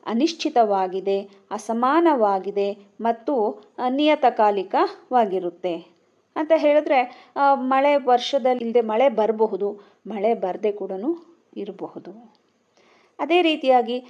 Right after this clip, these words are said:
ಕೆಲವು ಭಾಗಗಳಲ್ಲಿ ಮಳೆ ಬೀಳುತ್ತೆ, ಕೆಲವು ಭಾಗಗಳಲ್ಲಿ ಮಳೆ ಅಂತಕ್ಕಂಥದ್ದು ಬೀಳೋದೇ ಇಲ್ಲ. ಅದಲ್ಲದೆ ಯಾವುದೋ ಒಂದು ಸೀಸನ್ನಲ್ಲಿ ಮಾತ್ರ ಮಳೆ ಬೀಳುತ್ತೆ, ಅಂದರೆ ಮುಂಗಾರು ಅವಧಿಯಲ್ಲಿ ಮಾತ್ರ ಮಳೆ ಬೀಳ್ತಕ್ಕಂಥದ್ದು,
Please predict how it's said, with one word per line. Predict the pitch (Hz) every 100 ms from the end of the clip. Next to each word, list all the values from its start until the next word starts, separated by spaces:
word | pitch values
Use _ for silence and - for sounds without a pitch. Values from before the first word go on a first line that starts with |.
| _
ಕೆಲವು | - 269 294
ಭಾಗಗಳಲ್ಲಿ | 254 254 240 247 240 226 220 240
ಮಳೆ | 220 208 220 214
ಬೀಳುತ್ತೆ, | 190 202 196 190 190 196 - _
ಕೆಲವು | - 226 214
ಭಾಗಗಳಲ್ಲಿ | 202 202 196 196 185 185
ಮಳೆ | 190 185 185
ಅಂತಕ್ಕಂಥದ್ದು | 190 185 175 180 175 170 294 240 _ -
ಬೀಳೋದೇ | 190 202 185 165 214 392 - _ -
ಇಲ್ಲ. | 214 190 185 - _ _ _ _ _ _ _ _ _ _ _ _ _ _ -
ಅದಲ್ಲದೆ | 294 277 285 330 285 269 - -
ಯಾವುದೋ | 220 208 247 240 311
ಒಂದು | 233 220 233 269
ಸೀಸನ್ನಲ್ಲಿ | 254 240 247 233 233 226
ಮಾತ್ರ | 214 214 233 262
ಮಳೆ | 254 202 190
ಬೀಳುತ್ತೆ, | 196 185 185 - 190
ಅಂದರೆ | 185 226 226 254
ಮುಂಗಾರು | 226 220 220 240 262 277
ಅವಧಿಯಲ್ಲಿ | 254 - 220 226 214 226 220 220
ಮಾತ್ರ | 220 220 233 240
ಮಳೆ | 233 208 196
ಬೀಳ್ತಕ್ಕಂಥದ್ದು, | 196 190 - 180 180 175 175 175